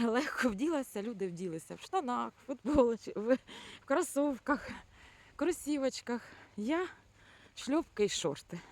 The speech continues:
Але ще нікого і немає. Навіть ні байдарок. Один тільки ось маль-, хлопчик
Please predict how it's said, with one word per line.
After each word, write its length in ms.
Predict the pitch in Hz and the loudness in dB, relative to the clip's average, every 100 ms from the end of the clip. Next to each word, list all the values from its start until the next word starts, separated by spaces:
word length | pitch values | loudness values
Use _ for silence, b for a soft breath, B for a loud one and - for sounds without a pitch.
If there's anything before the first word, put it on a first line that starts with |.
| B B B B B | B B B B B
Але 200 | 311 403 | -2 -2
ще 160 | 359 330 | -2 -6
нікого 340 | 311 - 285 | -8 -6 -2
і 80 | 277 | 0
немає. 500 | 240 190 139 135 156 B B _ B B | 0 -2 -4 -6 -10 B B _ B B
Навіть 360 | 202 233 214 - | -6 -4 -4 -6
ні 120 | 226 | -6
байдарок. 680 | 185 185 180 320 339 311 - B B B B B B - | -2 -4 -2 -2 -2 -6 -10 B B B B B B -12
Один 340 | - 190 240 254 | -6 -2 -2 -4
тільки 320 | - 208 202 | -8 -10 -8
ось 260 | 196 - 190 | -8 -8 -8
маль-, 340 | 185 175 - | -8 -8 -10
хлопчик 480 | - 208 190 - 170 | -6 -2 -2 -4 -10